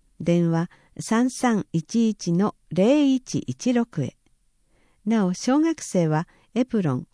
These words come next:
三角巾、布巾を持参してください。アレルギーを持つ子どもへの対応について。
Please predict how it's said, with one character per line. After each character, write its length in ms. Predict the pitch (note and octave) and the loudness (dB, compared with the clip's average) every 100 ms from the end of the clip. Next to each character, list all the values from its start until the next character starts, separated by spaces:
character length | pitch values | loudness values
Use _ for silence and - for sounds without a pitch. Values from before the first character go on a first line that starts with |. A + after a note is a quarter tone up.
| _ | _
三 300 | - A3+ B3+ | -4 -2 -2
角 220 | A#3 A#3 - | -4 -8 -8
巾、 280 | - A#2 D#3+ _ _ | -6 -6 -8 _ _
布 180 | - - | -20 -2
巾 280 | D#4+ C#4+ | 2 2
を 80 | A#3 | 0
持 140 | A3+ C#3+ | -2 -4
参 260 | D#3 D3+ | -2 -2
し 120 | - | -4
て 100 | - | -6
く 120 | D3 C#3 | -6 -6
だ 120 | C#3+ | -6
さ 160 | - | -6
い。 80 | B2+ _ _ _ _ _ _ _ _ _ _ _ _ _ _ _ _ _ _ _ _ _ | -8 _ _ _ _ _ _ _ _ _ _ _ _ _ _ _ _ _ _ _ _ _
ア 120 | D#3 | 0
レ 160 | F#3 D4+ | 2 2
ル 100 | F4 | 4
ギ 240 | D4+ A#3 | 4 4
ー 80 | G3 | 4
を 60 | F#3+ | 4
持 160 | G#3 | 2
つ 200 | - F3 | 0 -4
子 140 | D#3 D#3+ | -2 0
ど 140 | F#3+ | 2
も 140 | G3 G3 | 4 4
へ 100 | F#3 | 2
の 220 | C#3 - - | 0 -4 -6
対 320 | C#3+ E3+ G#3 | -2 0 2
応 100 | F#3+ | 2
に 160 | F3+ F3 | 2 0
つ 160 | - | -4
い 80 | C3 | -6
て。 240 | - - | -6 -16